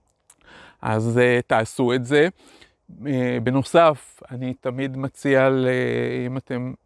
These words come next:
אה, נותנים לילדים לצבוע משהו, אז לא צריך להקפיד על הקווים, אנחנו רוצים ילדים שהם פורצי דרך. אתם רואים, גם הציור על החולצה שלי הוא מעיד באיזשהו אופן על רצון לפריצת דרך.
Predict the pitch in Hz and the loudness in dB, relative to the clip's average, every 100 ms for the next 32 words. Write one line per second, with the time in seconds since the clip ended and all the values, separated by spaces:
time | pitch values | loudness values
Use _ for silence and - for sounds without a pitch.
0 | - 123 123 120 135 127 131 127 120 127 | -12 -6 -6 -6 -2 0 2 2 0 0
1 | 139 127 120 - 127 139 147 139 123 - | -2 -2 -6 -4 2 4 4 2 -2 -2
2 | 113 110 127 - 131 117 120 - 135 123 | -6 -4 -4 -4 -4 -4 -4 -4 -2 0
3 | 123 - 113 110 135 165 143 107 - 107 | 0 0 -4 -2 0 0 -2 -6 -8 -8
4 | 117 - 117 117 113 113 123 - 117 113 | -8 -6 -4 -2 -2 -2 -4 -4 -6 -6
5 | 117 - 107 104 139 180 185 - - - | -8 -6 -6 0 2 2 -2 -8 -20 -18
6 | - 113 120 120 120 123 - - 123 135 | -8 -4 -2 0 0 0 -4 -4 0 2
7 | 139 135 - 123 127 117 113 - 120 - | 2 0 -4 -4 -4 -6 -8 -4 -4 -4
8 | 120 107 107 113 - - _ 120 120 127 | -8 -6 -6 -8 -10 -20 _ -4 0 2
9 | 123 127 123 117 127 120 123 127 120 127 | 0 -2 -4 0 0 -2 -4 -4 -4 -2
10 | 135 127 - 120 120 123 120 _ - _ | -2 -2 -2 -4 -4 -4 -6 _ -20 _
11 | 127 - - 139 135 135 120 120 120 _ | -6 -2 2 2 4 2 0 0 -6 _
12 | - 123 - 131 113 - 120 143 202 226 | -6 -6 -2 -2 -2 -4 0 2 4 2
13 | - | -2